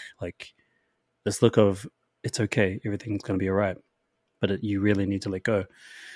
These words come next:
Um, and then, and then the scene, the, the way it kind of starts to end, or the way it tapers off, he stands up,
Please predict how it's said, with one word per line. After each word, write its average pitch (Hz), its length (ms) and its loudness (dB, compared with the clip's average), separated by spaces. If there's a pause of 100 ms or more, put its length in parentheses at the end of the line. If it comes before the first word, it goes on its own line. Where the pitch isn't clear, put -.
(300)
Um, 101 480 2 (800)
and 131 200 4
then, 135 600 8 (160)
and 117 140 0
then 123 180 4
the 110 120 2
scene, 131 640 6 (140)
the, 123 160 4 (180)
the 120 120 2
way 120 340 8
it 107 120 2
kind 113 160 2
of 95 160 -2 (240)
starts - 380 6
to - 140 -2
end, 104 220 0
or 90 260 -2
the 98 140 -2
way 104 120 2
it - 100 -10
tapers 107 320 2
off, 104 220 4 (800)
he - 140 -2
stands 120 420 8
up, 98 220 2